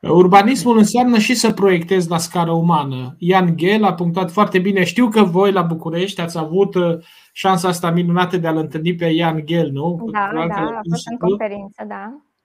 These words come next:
Speaker 1: Așa, și, uh, e unul dintre cei mai mari urbaniști, nu? Dacă nu mă
Speaker 2: Da,
Speaker 1: înșel, ai,
Speaker 2: da, da,
Speaker 1: uh,
Speaker 2: da. Da,
Speaker 1: și
Speaker 2: actual, da.
Speaker 1: Așa, și cred că v-a inspirat pe mulți dintre voi. Văd că și Șerban îl citează.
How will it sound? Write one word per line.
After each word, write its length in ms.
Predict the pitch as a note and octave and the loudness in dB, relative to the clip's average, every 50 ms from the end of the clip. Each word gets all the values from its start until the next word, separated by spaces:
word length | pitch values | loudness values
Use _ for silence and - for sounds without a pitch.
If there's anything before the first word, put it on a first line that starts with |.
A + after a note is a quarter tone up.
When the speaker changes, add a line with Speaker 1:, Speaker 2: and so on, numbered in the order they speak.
| _ - | _ -4
Speaker 1:
Așa, 460 | E3+ E3 D#3+ - - F3 F3 F#3+ G3+ | -4 -4 -2 -2 -2 0 2 2 2
și, 180 | G3 - - | 0 2 4
uh, 420 | F#3+ F#3 F3+ F3+ F3+ F3 E3+ E3 D#3+ D#3 D#3 | 4 4 6 4 2 2 2 0 -2 -2 -4
e 180 | D3+ D3 F3 F#3 | -4 0 4 4
unul 220 | F#3+ F#3+ G3 F#3+ | 4 4 4 2
dintre 220 | F#3 F3+ F3 F3 F3 | 0 0 -2 -2 -4
cei 220 | E3+ - G3 F#3+ | -2 -2 -2 -2
mai 120 | F#3+ F#3 | 0 0
mari 280 | F#3 G3 G3 F#3+ F#3 F3+ | 0 2 2 2 2 0
urbaniști, 640 | F3 F3+ F3+ E3+ G3+ G#3 A#3+ B3+ G#3+ - - - E3+ | 0 0 0 2 2 4 4 4 2 0 -4 -4 -4
nu? 240 | E3+ F#3+ A3+ C4+ B3 | -2 0 0 -2 -2
Dacă 260 | G#3+ F3+ D#3+ - - D#3 | -4 -6 -8 -8 -8 -10
nu 120 | D#3 D#3+ | -8 -8
mă 120 | D#3 D3+ D3 | -8 -6 -4
Speaker 2:
Da, 80 | B3+ A#3 | -2 -2
Speaker 1:
înșel, 160 | G#3 F3 E3+ | -2 -2 -2
ai, 200 | D#3+ D3+ D3 C#3+ | -2 -4 -4 -4
Speaker 2:
da, 100 | C#3+ C#3 C#3 C#3 C3 | -4 -4 -6 -6 -6
da, 60 | C3 C3+ | -6 -8
Speaker 1:
uh, 60 | B2 | -8
Speaker 2:
da. 600 | G#2+ G#2 G2+ G#2+ _ _ _ _ _ _ - B3 | -10 -12 -14 -14 _ _ _ _ _ _ -18 -12
Da, 340 | A3+ A3+ G#3 - - - B3+ | -10 -10 -10 -10 -6 -6 -6
Speaker 1:
și 180 | - - F#3+ | -4 0 2
Speaker 2:
actual, 320 | F#3+ A3 F3+ D#3+ - - _ | 2 2 2 0 -4 -12 _
da. 360 | - A3 A3+ G#3 G#3 - _ _ _ _ _ _ _ - | -12 -8 -8 -8 -8 -12 _ _ _ _ _ _ _ -6
Speaker 1:
Așa, 500 | - - - - F3 E3+ F#3 G3 B3 A#3+ | -6 -6 -4 -4 -2 2 2 4 2 2
și 340 | A3 - - - - G#3 F#3+ | -2 -4 -6 -2 -2 -2 -2
cred 240 | E3+ G3 G#3 A3 G#3+ | 2 4 4 4 4
că 100 | G#3+ A3 | 4 2
v-a 320 | G3+ G3+ G3 G3 F#3+ F#3+ F#3 | 4 6 6 8 8 6 6
inspirat 600 | G3 G3+ G3+ - - - G3+ G3 G#3 G#3+ G#3+ G#3+ | 4 4 2 2 0 0 2 4 4 4 4 4
pe 100 | G3+ F#3+ | 2 2
mulți 240 | G3 G#3 G3+ F3+ | 4 4 2 2
dintre 300 | E3+ F3+ F3 E3 E3+ E3 D#3+ | 2 -2 -2 -2 -2 -4 -4
voi. 480 | D3+ D3+ D#3 D#3+ F#3 G#3 G#3+ G3 - - | -2 -2 0 0 0 0 0 -2 -4 -6
Văd 240 | F#3 F3 F3+ F3+ F3 | -6 -4 -4 -4 -4
că 100 | - F3 | -6 -8
și 200 | E3 - - F3+ | -8 -8 -8 -10
Șerban 460 | E3 - F3+ E3 D3+ D#3+ E3 E3 E3 | -6 -6 -6 -4 -2 0 0 0 0
îl 280 | E3 D#3 D#3 D#3 D3+ C#3 | -2 -4 -4 -6 -6 -6
citează. 760 | C#3 - - - D#3+ D#3 D3+ D3 D3 D#3+ F#3 G3+ A3 A3 A3 | -8 -10 -10 -8 -6 -4 -4 -4 -2 -2 0 0 0 -2 -6